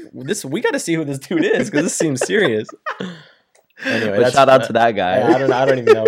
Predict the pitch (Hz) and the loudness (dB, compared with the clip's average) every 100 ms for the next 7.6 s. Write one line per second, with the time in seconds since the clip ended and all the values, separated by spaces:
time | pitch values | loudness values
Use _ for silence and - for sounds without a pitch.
0 | - 123 127 117 107 107 98 98 98 101 | 2 2 0 0 -2 -2 -2 -2 -2 -4
1 | 95 - 110 - 92 95 - - - 127 | -4 -6 -8 -6 -6 -8 -6 -2 0 2
2 | 117 107 - 101 101 101 - 139 147 175 | 2 0 0 -2 -2 -8 -12 -8 -4 -4
3 | - - _ _ _ _ - - 95 - | -6 -14 _ _ _ _ -18 -16 -14 -6
4 | 120 120 117 117 107 117 98 95 95 - | -2 0 0 -2 -2 -2 -2 -4 -6 -8
5 | 98 98 107 95 95 90 101 98 95 90 | -12 -10 -10 -6 -6 -2 0 0 0 -4
6 | 85 85 85 87 85 87 87 85 82 80 | -2 -2 -2 -6 -8 -6 -6 -6 -8 -12
7 | 78 - 117 127 117 104 | -12 -6 -2 0 0 0